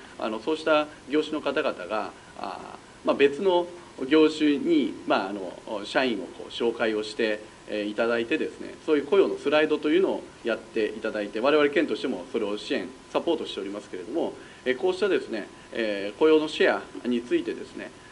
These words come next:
えー、引き続き、えー、支援をですね、特に、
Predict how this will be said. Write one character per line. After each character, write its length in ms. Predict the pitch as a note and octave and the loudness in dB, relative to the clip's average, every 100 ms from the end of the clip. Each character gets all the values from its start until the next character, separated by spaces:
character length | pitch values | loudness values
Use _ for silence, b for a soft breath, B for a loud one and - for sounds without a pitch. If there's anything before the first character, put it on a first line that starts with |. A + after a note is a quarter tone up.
| - | -10
え 600 | G#1+ G#1 G#1 - - - - - - | -8 -8 -10 -14 -14 -16 -16 -20 -16
ー、 20 | |
引 180 | - D3+ | -4 -2
き 40 | C#3+ | -2
続 180 | C3+ | -4
き、 260 | B2+ B2+ A#2 A#2+ - - - | -2 2 0 -2 -14 -18 -14
え 540 | A1 G1+ - - G1+ - - | -12 -10 -12 -14 -16 -16 -12
ー、 20 | |
支 160 | - D3+ | -2 0
援 100 | G#2 | 0
を 40 | |
で 60 | - | -4
す 180 | - | -14
ね、 80 | - - - - | -18 -18 -6 0
特 120 | G#3 | 2
に、 100 | A#2+ | 2